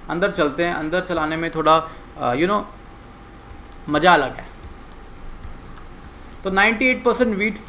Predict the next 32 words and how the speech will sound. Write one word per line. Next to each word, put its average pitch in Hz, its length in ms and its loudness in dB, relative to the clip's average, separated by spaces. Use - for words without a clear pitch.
wheat 175 300 0
full 185 220 0
हो 185 100 2
चुकी 185 360 -4
है। 170 320 -2
ओहो, 165 360 2
right 147 320 0
में 175 80 0
और 160 260 2
भी 180 340 0
लोगों, 151 380 -2
left 165 260 0
में, 170 180 -2
right 143 260 0
में 160 120 -2
लोगों 147 260 0
के 160 100 -6
और, 147 260 2
अ, 143 380 -2
farms 139 280 2
बने 139 220 -2
हुए 143 180 0
हैं 147 60 -2
जिसमें 143 480 -4
चीज़ें 156 280 -2
उगती 156 340 0
रहती 151 300 0
हैं, 147 160 0
which 151 160 -2
is 127 40 -6
super 143 220 0
nice। 151 400 -4